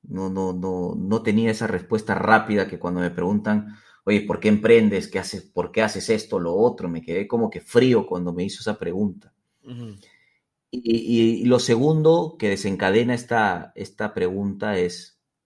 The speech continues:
Speaker 1: es si realmente puedo hacer algo mejor para la gente. Y, y, y me tocó en un punto muy lindo, porque a nivel mental estaba en un punto en el que ya había logrado cosas que quería, ayudar a mi familia. Ya mi hermano menor tenía tremendo éxito,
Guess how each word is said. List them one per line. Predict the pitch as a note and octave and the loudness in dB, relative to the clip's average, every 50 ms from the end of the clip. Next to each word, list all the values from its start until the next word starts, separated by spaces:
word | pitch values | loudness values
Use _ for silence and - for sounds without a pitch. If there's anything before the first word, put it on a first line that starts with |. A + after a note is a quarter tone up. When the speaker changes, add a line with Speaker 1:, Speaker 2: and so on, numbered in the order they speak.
| _ _ _ _ _ - | _ _ _ _ _ -6
Speaker 1:
es | G2+ G#2+ G#2+ | -6 -4 -4
si | - G#2+ G#2 | -2 -2 -2
realmente | G2+ G#2 A#2 A#2+ B2+ B2 B2 B2+ B2 A#2 A2+ G#2+ A2+ A2+ A#2+ A#2+ A2+ A2 - _ _ _ _ _ _ _ _ _ _ _ _ | 2 2 4 4 4 2 2 2 2 0 0 0 2 2 2 2 0 -4 -10 _ _ _ _ _ _ _ _ _ _ _ _
puedo | - A#2 B2 B2+ B2+ A#2 A2 | 4 6 6 8 8 6 4
hacer | G#2 - A#2 A2 | 2 0 0 2
algo | A2 A2 A2 A2 A#2 | 2 2 2 2 2
mejor | A2 G2 F2 - - A#2+ A2+ A2 A2 | 0 0 -2 2 4 4 4 4 2
para | A2 G2+ G2 F2+ | -2 -2 0 -2
la | E2+ D#2+ | -4 -6
gente. | - - F#2+ D#2+ D2 - - - _ _ _ _ _ _ _ _ _ _ _ - | -6 -6 -6 -6 -6 -12 -18 -20 _ _ _ _ _ _ _ _ _ _ _ -6
Y, | G2+ B2 | -4 -4
y, | A#2+ - - B2+ B2 A#2+ A#2+ A#2 A#2+ A#2+ - C3 | -4 -2 0 2 2 2 2 2 0 -4 -6 -6
y | C3 | -2
me | B2+ B2 C3 | 0 0 0
tocó | - D3 - - E3+ | 2 2 0 2 2
en | F3 F3+ | 2 2
un | F3+ F3 E3+ | 0 0 0
punto | E3+ F3 F3 E3+ E3+ E3 | 0 -2 0 0 2 2
muy | E3 D#3+ D#3 | 2 2 0
lindo, | D3+ D#3+ D#3+ D#3 C#3+ A#2+ G#2+ A#2 A#2+ - - _ _ _ _ _ | 0 0 0 0 0 2 0 0 0 -2 -10 _ _ _ _ _
porque | - G#2 G2 F#2+ - - F#2 F2+ F2 | -10 -8 -8 -8 -8 -8 -6 -6 -4
a | - - G2 | -4 -6 -6
nivel | F#2+ G2+ G2+ A2+ A#2+ B2 | -4 0 2 2 2 2
mental | C3 B2+ A#2+ A2+ G#2+ - A#2+ B2 A#2+ | 2 0 0 -2 2 2 2 4 2
estaba | A2 - - - - A2+ A2 A2+ A#2 A#2 A2+ A2+ - - - _ _ _ | 0 -4 -4 0 4 4 6 6 6 6 4 4 2 -4 -16 _ _ _
en | - - E2+ F2 F2 G2 A2 A#2 | -14 -12 -10 -8 -4 -2 0 2
un | A#2+ A#2+ A#2+ | 2 0 0
punto | A#2+ B2 B2+ B2+ - - C3 | 0 0 -2 -2 -2 -2 -2
en | A#2+ | -2
el | G#2+ G2+ F#2 | -2 -2 -4
que | - G2 F#2+ | -4 -4 -2
ya | G2+ G#2+ | 0 0
había | A2+ A#2 A#2+ B2 | 0 2 0 0
logrado | A#2 A2 G2 G2+ G#2+ G#2+ G#2+ | 0 0 0 0 -2 -2 -4
cosas | - - G#2 G#2 - G2+ | -2 -4 -6 -4 -6 -10
que | - - F#2 - | -10 -12 -12 -10
quería, | - D#2 E2 F#2 G2 F2+ D#2+ C#2+ | -8 -6 -6 -4 -4 -4 -6 -6
ayudar | D2 E2+ F2 F2+ F#2+ G2+ | -6 -6 -2 -2 0 0
a | G#2 | 0
mi | G2+ F#2 | -2 -4
familia. | - - D#2+ F2 G2 A2 G#2 F2 D#2+ E2 | -6 -6 -4 -2 0 0 0 -2 -4 -6
Ya | E2+ G2+ G#2+ | -2 0 0
mi | G#2 G#2 | 0 0
hermano | F#2 F#2+ G2+ G#2+ G#2+ A2 A2 G#2+ G2+ | 2 2 2 2 2 2 0 0 -2
menor | F#2 F2+ F2 F2 G2 A2 - | -4 -4 -4 -2 -2 -4 -4
tenía | - F2+ F2 G2 G2 F#2+ | -4 -6 -6 -6 -6 -6
tremendo | - F2 F2 F2+ F2+ F2 F#2 G2+ | -6 -6 -4 -4 -4 -4 -2 -2
éxito, | G#2 G#2 - - - - - - G2 F#2 - | -4 -4 -6 -10 -16 -14 -8 -8 -8 -8 -8